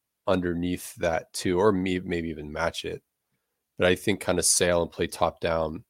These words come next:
and then Brooks would take the jet through to the flat.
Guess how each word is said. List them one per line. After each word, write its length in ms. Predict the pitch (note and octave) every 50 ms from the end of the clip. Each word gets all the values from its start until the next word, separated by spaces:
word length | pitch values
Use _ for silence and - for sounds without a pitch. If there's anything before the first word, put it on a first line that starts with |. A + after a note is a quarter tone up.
| _ -
and 120 | G2 F2+
then 100 | F2 E2
Brooks 340 | D#2 - F2+ E2+ - - -
would 120 | F#2 E2 -
take 300 | - F2+ E2+ E2 - -
the 120 | F2 E2+
jet 320 | D2 - F2 E2 E2 -
through 320 | - - - - E2+ D#2+ D#2
to 60 | D#2
the 120 | D2+ D#2 D#2+
flat. 340 | - - - - D#2 -